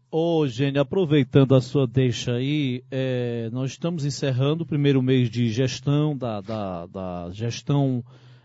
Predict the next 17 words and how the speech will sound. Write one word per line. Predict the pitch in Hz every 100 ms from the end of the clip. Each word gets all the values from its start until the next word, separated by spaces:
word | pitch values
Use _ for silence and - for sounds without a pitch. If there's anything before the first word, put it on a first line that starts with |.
| -
amanhã | 123 135 147 175 180 139
que | -
se | 139
completa | 143 131 147
o | 139
primeiro | 147 143
mês | 131 135
de | 123
gestão | 120 127 - 151 156 156
aqui | 127 135
em | 120
Tamboril, | 131 127 127 147 160
da, | 135 123 113 110
da, | 110 110
do | 117
atual | 120 131 123
gestão. | 117 117 - 147 151 170